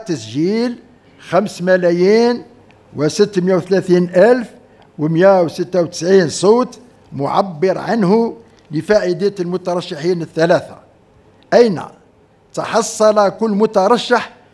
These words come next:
حسب العد التنازلي؟ أين تحصل كل مترشح حسب العد التنازلي؟ على ما يلي: أولاً،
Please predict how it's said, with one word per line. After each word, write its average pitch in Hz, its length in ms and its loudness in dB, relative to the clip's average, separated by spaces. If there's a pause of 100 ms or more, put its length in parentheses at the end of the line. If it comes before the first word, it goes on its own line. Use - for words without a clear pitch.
(220)
حسب 160 600 -2
العد 185 640 0
التنازلي؟ 220 920 0 (880)
أين 180 440 0
تحصل 190 720 -2 (180)
كل 208 120 4
مترشح 185 880 0 (360)
حسب 170 480 0
العد 190 580 0
التنازلي؟ 220 840 0 (440)
على 196 360 2
ما 190 100 2
يلي: 147 320 -2 (680)
أولاً، 208 440 2